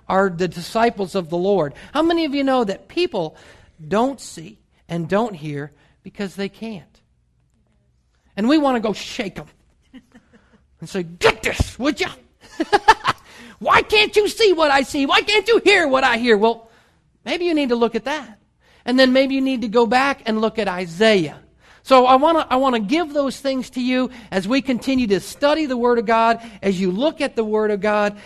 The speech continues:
as you understand. I want your eyes to be open. I want your heart to be open. And I want you to receive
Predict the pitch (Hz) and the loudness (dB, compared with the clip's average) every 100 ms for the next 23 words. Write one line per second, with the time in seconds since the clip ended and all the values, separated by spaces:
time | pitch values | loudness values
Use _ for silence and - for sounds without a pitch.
0 | - 208 214 214 240 240 233 - 254 214 | -8 -4 -2 0 0 0 -4 -4 -2 -2
1 | 180 - 254 320 269 285 285 240 202 202 | -2 -4 0 0 0 0 0 0 -2 0
2 | 226 302 349 - 269 254 220 202 156 170 | 0 -2 -4 -6 -2 0 0 0 -8 -12
3 | _ _ _ _ _ - 247 254 247 - | _ _ _ _ _ 0 2 2 0 -2
4 | 190 - - 311 339 349 247 214 185 165 | -4 -4 4 6 6 0 -2 0 0 0
5 | 170 170 - - - _ 214 220 240 240 | -4 -6 -10 -20 -20 _ 0 2 2 0
6 | 240 214 202 214 - - 320 226 185 196 | 0 0 0 -2 -6 -8 -6 -6 -6 -6
7 | 208 | -8